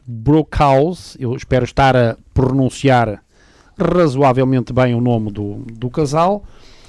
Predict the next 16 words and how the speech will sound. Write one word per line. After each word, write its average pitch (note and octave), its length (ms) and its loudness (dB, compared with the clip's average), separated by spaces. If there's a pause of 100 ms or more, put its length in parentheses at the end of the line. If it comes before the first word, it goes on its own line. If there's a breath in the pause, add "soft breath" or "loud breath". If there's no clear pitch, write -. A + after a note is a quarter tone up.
(260 loud breath)
que, G#3 400 0
eh, F3+ 240 0
eh, C3+ 340 -2
eh, B2 1080 -8
depositou, C3+ 920 0
digamos, A#2 420 -4
todo C#3 220 -4
esta, A#2+ 480 -6
este A2+ 220 -8
vasto D3+ 280 -2
património A#2+ 680 -6
de, A2+ 140 -14
de, A2 180 -12
de A2 120 -12
imenso C#3+ 320 -2
valor C3 360 0